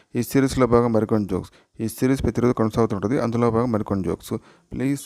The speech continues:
subscribe and like my channel, ఓం శివాస్ వరల్డ్. Please subscribe and share this channel. Please subscribe. ప్రతిరోజు సరదాగా నవ్వుకుంటే ఆరోగ్యానికి ఎంతో మంచిది. ఈజిప్టియన్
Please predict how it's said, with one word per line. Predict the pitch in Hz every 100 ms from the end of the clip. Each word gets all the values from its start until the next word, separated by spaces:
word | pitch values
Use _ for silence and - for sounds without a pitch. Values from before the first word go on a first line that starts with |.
| - 117
subscribe | - - 123 123
and | 117 107
like | 110 120
my | 110 101
channel, | 98 101 92 107
ఓం | 117
శివాస్ | 120 104 101 104 -
వరల్డ్. | 82 - _ _ _ 123
Please | 131 127 113
subscribe | - - 120 120
and | 120
share | 113 104
this | 101 92
channel. | 80 110
Please | 123 -
subscribe. | 98 - 98 80 - _ _ _ _ - _ _ _ _ _ _ _ - -
ప్రతిరోజు | 117 135 143
సరదాగా | 135 120 127 127
నవ్వుకుంటే | 123 113 113 98 110 117
ఆరోగ్యానికి | - 120 131 120 123 135
ఎంతో | 113 110 123
మంచిది. | 107 87 - - - - - - - - - - - - _ _ _ _ _ _ _ _ _ _ _ 117
ఈజిప్టియన్ | 135 147 170 151 151